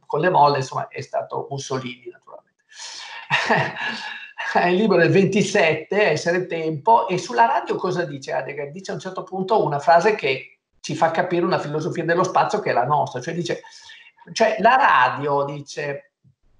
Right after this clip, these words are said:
non è che avvicina le persone, eh? Attenzione, dice, ma apparentemente avvicina quello che è lontano, no, no, no, è come noi, no? È come Teams,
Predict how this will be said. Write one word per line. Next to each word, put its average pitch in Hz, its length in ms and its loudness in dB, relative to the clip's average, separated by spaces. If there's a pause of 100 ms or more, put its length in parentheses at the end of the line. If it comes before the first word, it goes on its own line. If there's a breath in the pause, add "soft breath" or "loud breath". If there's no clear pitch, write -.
(280)
non 185 320 -8
è 349 260 -4
che 202 260 -4
avvicina 175 1120 0
le 143 180 -4
persone, 135 800 -10
eh? 175 320 -10
Attenzione, 143 600 -12
dice, 143 160 -12
ma 160 160 -2
apparentemente 202 580 2
avvicina 196 640 2
quello 160 180 2
che 156 120 0
è 143 40 0
lontano, 143 600 -2
no, 196 100 4
no, 180 160 2
no, 143 140 0
è - 80 -6
come 208 240 4
noi, 196 360 4
no? 165 220 4
È - 80 -2
come 170 300 -4
Teams, 160 420 -6